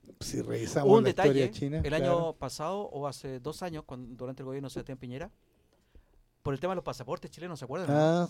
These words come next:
Speaker 2: no? La licitación la
Speaker 1: claro.
Speaker 2: ganó una empresa china
Speaker 1: Ujú.
Speaker 2: y en el pasaporte hay unos códigos que significa que tú puedes entrar en diversas maquinitas automatizadas que hay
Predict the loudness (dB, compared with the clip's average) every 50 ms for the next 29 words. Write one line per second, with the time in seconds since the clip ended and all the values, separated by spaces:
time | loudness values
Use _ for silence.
0 | -4 -2 0 2 2 4 2 2 0 0 0 0 -2 0 0 0 2 2 2 0
1 | 0 -2 -6 -8 -8 -8 -10 -10 -10 -10 -12 -10 -10 -8 -8 -8 -10 -12 _ _
2 | -10 -6 -6 -4 -4 -6 -8 -10 _ _ _ _ -8 -6 -4 -4 -4 -4 -6 -8
3 | -10 -10 -8 -8 -8 -8 -8 -8 -8 -8 -6 -6 -4 -4 -6 -6 -6 -6 -6 -4
4 | -4 -6 -8 -10 -10 _ -6 -4 -4 -2 -2 -2 -4 -6 -8 -12 -12 -12 -14 -14
5 | -12 -10 -10 -10 -10 -10 -12 -12 -12 -10 -8 -8 -8 -8 -8 -8 -10 -10 -8 -8
6 | -10 -12 -10 -10 -10 -12 -12 -12 -12 -10 -10 -10 -10 -10 -10 -12 -12 -12 -12 -12
7 | -12 -12 -10 -10 -10 -10 -10 -10 -12 -14 -12 -12 -12 -10 -12 -12 -10 -8 -8 -8
8 | -8 -10 -10 -12 -12